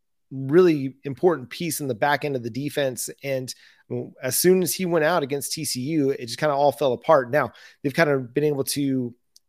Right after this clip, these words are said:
you know, patchwork the thing and, and make sure that they're not giving up big plays and big busts in the passing game. But I do think you still miss his athleticism and his physicality, um, both in the passing game and in the running game, because at times,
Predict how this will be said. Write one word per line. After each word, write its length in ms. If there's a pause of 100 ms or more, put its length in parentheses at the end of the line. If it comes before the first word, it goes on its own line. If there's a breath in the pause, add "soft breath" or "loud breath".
(120)
you 120
know, 60
patchwork 540
the 60
thing 320
and, 140
and 160
make 160
sure 240
that 120
they're 140
not 300
giving 200
up 160
big 200
plays 420
and 140
big 260
busts 460 (300 soft breath)
in 100
the 60
passing 360
game. 200
But 100
I 180
do 160
think 260
you 60
still 260
miss 420 (260 soft breath)
his 180
athleticism 640
and 140
his 160
physicality, 760 (300 soft breath)
um, 360 (180)
both 360
in 140
the 80
passing 360
game 180
and 240
in 60
the 100
running 240
game, 360 (240)
because 400 (1300 soft breath)
at 160
times, 600